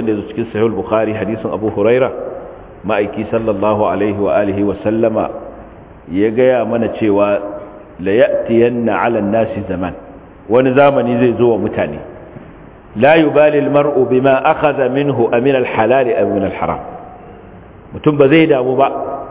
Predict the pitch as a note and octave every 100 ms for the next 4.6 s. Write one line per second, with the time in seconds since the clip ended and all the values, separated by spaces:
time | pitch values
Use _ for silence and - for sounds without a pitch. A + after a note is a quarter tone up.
0 | - - - - - - F3+ E3+ D3+ D3
1 | C#3 D3 - A2 A2+ - B2+ B2+ - -
2 | D#3 C3+ C3+ C3 C3+ C3 A#2 A2 A#2 C3
3 | B2 - G#2+ - D#3+ C3 A#2 D3 C3+ -
4 | C3+ C#3 - - A2 -